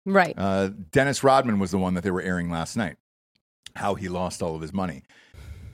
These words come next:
Speaker 2: And that's kind of, that, that's the doc. It's not
Speaker 1: Right.
Speaker 2: really about his crazy life. It's about
Speaker 1: Right.
Speaker 2: how all of these athletes lose their money. Now,
Speaker 1: Well,
Speaker 2: if you
Speaker 1: there's
Speaker 2: start
Speaker 1: one
Speaker 2: putting this shit in
Speaker 1: person,
Speaker 2: prime time, you're
Speaker 1: there's
Speaker 2: good.
Speaker 1: one person, uh,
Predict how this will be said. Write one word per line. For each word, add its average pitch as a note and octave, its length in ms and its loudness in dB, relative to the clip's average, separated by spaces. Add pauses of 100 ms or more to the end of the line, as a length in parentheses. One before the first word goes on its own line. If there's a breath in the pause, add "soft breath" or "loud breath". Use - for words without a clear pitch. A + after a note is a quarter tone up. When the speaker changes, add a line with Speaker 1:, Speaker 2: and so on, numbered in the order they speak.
(160 loud breath)
Speaker 2:
And B2+ 140 2
that's D3 200 4
kind D3+ 300 4
of, A#2 100 2
that, A#2+ 260 2
that's G2+ 300 2
the G2 120 -2
doc. A2+ 520 2
It's G2+ 160 -4
not - 120 4
Speaker 1:
Right. F#3 100 8
Speaker 2:
really A2 200 6
about G2+ 220 4
his F2 140 -6
crazy F#2 400 -2
life. F2 560 2
It's - 140 -6
about E3 180 4
Speaker 1:
Right. - 80 0
Speaker 2:
how F#2+ 200 4
all F2+ 240 2
of E2 80 0
these E2+ 200 -2
athletes F2 580 -4
lose E2+ 300 -4
their D2+ 160 -10
money. D#2+ 500 0 (460 soft breath)
Now, F3+ 100 -2
Speaker 1:
Well, G#3+ 80 4
Speaker 2:
if G#3+ 60 4
you A3 60 8
Speaker 1:
there's G#3+ 100 8
Speaker 2:
start G3 160 6
Speaker 1:
one G3+ 140 6
Speaker 2:
putting B3 180 6
this - 240 6
shit G#2 160 4
in F#2 100 4
Speaker 1:
person, E3+ 100 -2
Speaker 2:
prime B2 260 2
time, D#2 200 -6
you're D3 60 -10
Speaker 1:
there's G3 160 0
Speaker 2:
good. G3+ 140 4
Speaker 1:
one A#3+ 200 2
person, G3 540 -6
uh, D3+ 380 -6